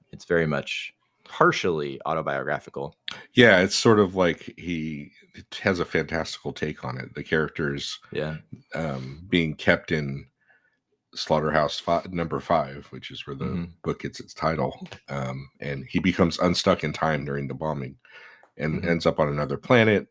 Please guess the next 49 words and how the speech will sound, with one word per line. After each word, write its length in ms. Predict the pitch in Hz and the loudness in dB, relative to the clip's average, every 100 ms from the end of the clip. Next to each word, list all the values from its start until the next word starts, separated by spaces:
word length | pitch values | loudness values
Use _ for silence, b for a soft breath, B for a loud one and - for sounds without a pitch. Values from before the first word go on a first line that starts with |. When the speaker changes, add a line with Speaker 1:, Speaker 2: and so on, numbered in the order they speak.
| - | -8
Speaker 2:
in 180 | 80 | -6
an 100 | 78 | -4
alien 380 | 73 85 82 80 | 0 0 0 -2
farm. 460 | - 78 76 76 80 _ _ | -6 -6 -6 -8 -14 _ _
And 320 | - - - - - | -6 -4 -6 -10 -6
<laughs> 520 | - - - 123 - | -6 -6 -10 -12 -6
Speaker 1:
Yeah. 200 | 90 87 82 - | -4 -4 -4 2
Speaker 2:
but 120 | 95 | 6
it's, 240 | 87 - - | 6 2 0
it's, 260 | 87 85 - | 0 0 -4
the 260 | 104 104 | 4 6
absurdity 640 | 92 - 110 107 95 87 82 | 6 6 6 6 6 6 6
of 180 | 82 | 4
it 140 | 80 78 | 2 -2
is 180 | 78 78 | -4 -4
sort 220 | - 82 | -4 -4
of 80 | 73 | -8
the 60 | 76 | -12
point. 280 | - 69 82 | -10 -8 -6
Speaker 1:
Mm-hmm. 120 | 82 - _ | -8 -10 _
What's 240 | 131 135 | 6 6
interesting 400 | 170 160 185 175 | 4 2 2 4
about 200 | 131 110 | 6 6
this 140 | 113 107 | 4 0
book 280 | - 120 117 | 4 4 4
is 120 | 90 | -4
it 80 | - | -6
shows 460 | - 98 101 95 | 4 6 6 4
that 280 | - 80 73 - _ _ _ _ _ - | 0 0 -2 -8 _ _ _ _ _ -6
Vonnegut 540 | 92 113 127 113 110 - - _ _ _ _ _ - | 6 8 8 8 6 4 -18 _ _ _ _ _ -16
w-, 160 | 104 | -14
wanted 380 | - 101 123 123 | 0 6 8 8
to 80 | 104 | 2
be 100 | 98 | 2
a 40 | |
successful 500 | 95 95 - 92 - | 0 -2 -4 -4 -4
writer. 420 | 82 78 73 67 - | -2 -2 -2 -8 -14
He 240 | - 131 131 | -14 -6 0
had 320 | 120 92 80 | 2 2 -4
huge 340 | - 123 120 | -8 -4 -2
ambitions, 520 | 101 85 82 - 71 73 | -2 -2 -4 -4 -10 -8
right? 220 | 73 69 | -8 -8
Like, 100 | 78 | -10
he 160 | - 107 | -8 -2
wanted 260 | 101 104 | 0 0
to 60 | 95 | -2
be 80 | 87 | -6
successful, 640 | - - 85 80 82 78 | -10 -6 -6 -4 -6 -4
and 220 | 76 73 | -6 -8